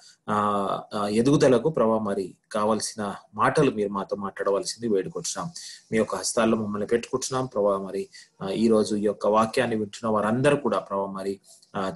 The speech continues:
చాలా జాగ్రత్తగా, స్పష్టంగా వినడానికి మీరు సాయం చేయండి. అలాగే, ప్రభా, మరి నాయనా, ఎటువంటి, ఆ, అడ్డులు, ఆటంకములు లేకుండా, ఆ, power failure కానీ, లేకపోతే internet failure కానీ లేకుండా, స్పష్టంగా మేము, ఆ, వాక్యాన్ని వినడానికి మీరు సాయం చేయవలసింది వేడుకుంటున్నాం.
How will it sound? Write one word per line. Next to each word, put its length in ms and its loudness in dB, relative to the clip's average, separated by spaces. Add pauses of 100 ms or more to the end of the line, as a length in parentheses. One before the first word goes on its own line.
చాలా 140 2
జాగ్రత్తగా, 540 0
స్పష్టంగా 460 -4
వినడానికి 480 0
మీరు 120 -2
సాయం 320 -2 (140)
చేయండి. 260 2
అలాగే, 340 0
ప్రభా, 260 0
మరి 200 -8
నాయనా, 280 -6 (320)
ఎటువంటి, 600 2 (240)
ఆ, 360 -4 (200)
అడ్డులు, 420 2
ఆటంకములు 580 0
లేకుండా, 520 0 (380)
ఆ, 340 -4 (100)
power 220 6
failure 420 0
కానీ, 320 -2
లేకపోతే 240 -2
internet 380 -2
failure 320 0
కానీ 180 -2
లేకుండా, 400 -4
స్పష్టంగా 460 -4
మేము, 300 -10 (420)
ఆ, 380 -4
వాక్యాన్ని 400 -4
వినడానికి 420 0
మీరు 120 -8
సాయం 280 -6
చేయవలసింది 520 -6
వేడుకుంటున్నాం. 580 -6